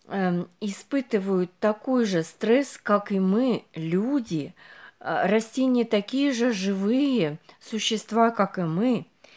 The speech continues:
А чтобы им помочь, вот такой препарат изобрели наши замечательные, э, наша замечательная промышленность разработала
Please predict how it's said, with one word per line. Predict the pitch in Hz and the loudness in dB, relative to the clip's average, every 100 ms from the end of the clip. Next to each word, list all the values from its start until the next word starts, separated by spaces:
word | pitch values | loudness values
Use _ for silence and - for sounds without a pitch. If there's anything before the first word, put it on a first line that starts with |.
| - - - - - | -20 -20 -20 -16 -2
А | 214 | -2
чтобы | - 277 247 240 | 0 -2 2 2
им | 226 - 254 | 0 0 0
помочь, | 240 202 185 190 262 285 - - - _ - - - - | 2 0 2 2 2 0 -2 -6 -8 _ -20 -20 -20 -8
вот | 196 202 254 247 | -6 -2 -2 0
такой | 214 202 - 233 | 0 0 2 0
препарат | 226 185 180 185 180 202 277 302 - _ _ _ | 0 -2 -2 -2 0 2 2 0 -12 _ _ _
изобрели | 220 190 196 170 180 170 170 240 285 _ _ _ _ _ | -6 -2 -2 0 -2 0 0 -2 -4 _ _ _ _ _
наши | 185 202 262 - 214 | 0 2 2 -2 -4
замечательные, | 190 190 180 - 202 226 247 226 214 208 208 202 - _ _ _ _ _ _ _ - - - | 0 0 0 0 0 0 -2 0 0 0 0 -2 -8 _ _ _ _ _ _ _ -20 -20 -6
э, | 170 185 190 | -4 -2 0
наша | 185 220 226 | 2 0 -2
замечательная | 190 190 180 208 214 214 196 185 | -2 -2 0 -2 -4 -2 -2 -2
промышленность | 170 185 180 190 214 208 180 160 - | -2 -2 0 -2 -4 -4 -4 -4 -6
разработала | 175 165 165 156 208 254 247 208 | -8 -2 -2 -2 -6 -4 -2 -2